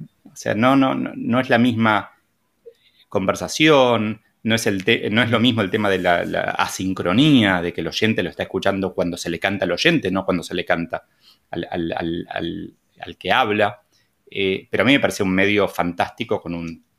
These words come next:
a ver, que, que creció mucho más de lo que esperaba estos años,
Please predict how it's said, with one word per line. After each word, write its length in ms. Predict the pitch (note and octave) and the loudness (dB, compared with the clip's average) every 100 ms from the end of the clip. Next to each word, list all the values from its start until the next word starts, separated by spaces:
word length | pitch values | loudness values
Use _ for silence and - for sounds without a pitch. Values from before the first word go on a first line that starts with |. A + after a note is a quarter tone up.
| _ _ _ - _ - C#3 | _ _ _ -20 _ -12 -6
a 100 | F2 | -2
ver, 220 | E2+ E2 | -2 -4
que, 120 | F2 - - - | -8 -8 -10 -8
que 120 | G#2 | -2
creció 300 | A2 - E3+ | 0 2 4
mucho 380 | E3+ G3 E3+ C#3+ | 6 6 6 4
más 140 | C3+ | 4
de 80 | C3+ | 4
lo 80 | G#2+ | 2
que 60 | |
esperaba 340 | - G2+ A2 A2 | 0 2 4 2
estos 240 | - - | -2 -2
años, 440 | A2 B2 C4+ - | 0 0 -4 -10